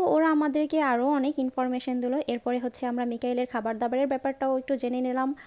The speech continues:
আর এখানে কি কি দিয়ে যেতে হবে, মানে, সব কিছুই টুকটাক জেনে নিলাম। তো ওরাও আমাদেরকে সব কিছু বলল। তো এখন আমাদের দেখা শেষ, মিকাইলও চলে যাবে। তো দেখতেই পাচ্ছেন, সে তার বাবাকে টেনে বাইরে নিয়ে যাচ্ছে।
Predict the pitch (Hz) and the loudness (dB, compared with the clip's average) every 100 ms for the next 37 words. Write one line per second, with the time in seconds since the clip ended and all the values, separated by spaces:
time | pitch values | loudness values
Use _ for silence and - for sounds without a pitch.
0 | - - 214 220 - 233 247 240 240 262 | -10 -4 -2 0 -2 0 -2 -2 -4 -4
1 | 226 254 277 269 269 269 254 233 262 277 | -2 2 2 2 2 2 2 4 4 6
2 | 359 381 330 294 302 294 339 285 277 277 | 4 4 2 0 0 -2 0 0 0 0
3 | 254 262 254 247 247 262 311 254 233 233 | 2 2 2 0 0 0 2 0 2 0
4 | 247 247 247 247 262 247 233 247 - 247 | 0 -2 -2 -2 -2 -4 -4 -6 -2 0
5 | 262 262 240 302 - - - - - - | 2 4 2 0 -6 -20 -20 -20 -10 -2
6 | 330 254 254 311 302 302 262 254 262 247 | 2 2 2 2 2 2 2 2 2 0
7 | 240 269 - 269 294 - 254 254 226 240 | 2 0 2 2 0 -4 -8 -6 -2 -2
8 | 240 262 262 262 254 247 233 269 262 226 | 0 0 0 0 0 0 0 0 -2 -4
9 | 220 254 247 240 254 254 233 233 220 214 | -4 -2 -2 -2 -4 -4 -2 -2 0 0
10 | 226 247 240 247 240 240 240 220 220 226 | 0 -2 -2 0 0 0 -2 -2 -2 -4
11 | 226 226 233 - | -2 -2 -2 -4